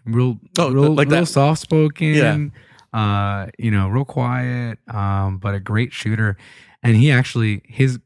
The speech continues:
Speaker 1: he had to took a picture of Donald Trump. It's on the cover of Time Inc right, or Time right now.
Speaker 2: Oh, really?
Speaker 1: Yeah. So, so that, his episode dropped today.
Speaker 2: Nice.
Speaker 1: And it coincided, like, he, he sent it, that picture, that real tight black and white shot of Trump with the check boxes across it.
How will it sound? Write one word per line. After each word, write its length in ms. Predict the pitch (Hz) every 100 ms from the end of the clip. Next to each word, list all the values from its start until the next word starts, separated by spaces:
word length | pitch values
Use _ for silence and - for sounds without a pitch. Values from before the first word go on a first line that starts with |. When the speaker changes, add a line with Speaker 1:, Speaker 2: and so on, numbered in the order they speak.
| _
Speaker 1:
he 160 | - 123
had 80 | 127
to 60 |
took 200 | 110 135
a 60 | 113
picture 320 | 135 123 -
of 100 | 107
Donald 320 | 107 117 110
Trump. 380 | - 120 147 - _
It's 120 | 120
on 60 | 131
the 80 | 110
cover 380 | - 127 107 104
of 80 |
Time 260 | 95 104 101
Inc 180 | 101 104
right, 160 | 98
or 100 | 113
Time 260 | 101 110 107
right 140 | 95
now. 220 | 92 92 107 -
Speaker 2:
Oh, 80 | 151
really? 360 | 127 151 107 104
Speaker 1:
Yeah. 300 | 110 110 95
So, 340 | 95 - 113 104
so 220 | - 107
that, 320 | 107 120 113 -
his 200 | 113 127
episode 380 | 113 110 107 101
dropped 220 | 107 101
today. 500 | 101 104 104 101 101
Speaker 2:
Nice. 440 | 123 120 92 - -
Speaker 1:
And 100 | 104
it 100 | 101
coincided, 500 | - 104 101 107 104
like, 220 | 98 95
he, 160 | - 101
he 180 | 101 104
sent 200 | - 101
it, 100 | 101
that 140 | 110 -
picture, 220 | 110 107
that 100 | 95
real 160 | 107 98
tight 340 | - 113 101
black 220 | 107 101
and 100 | 101
white 200 | 101 101
shot 280 | 113 110 104
of 120 | 98 95
Trump 300 | 113 107 107
with 140 | 95
the 140 | 101
check 300 | 98 - 98
boxes 380 | - 104 - 110
across 380 | 110 120 117 -
it. 160 | 147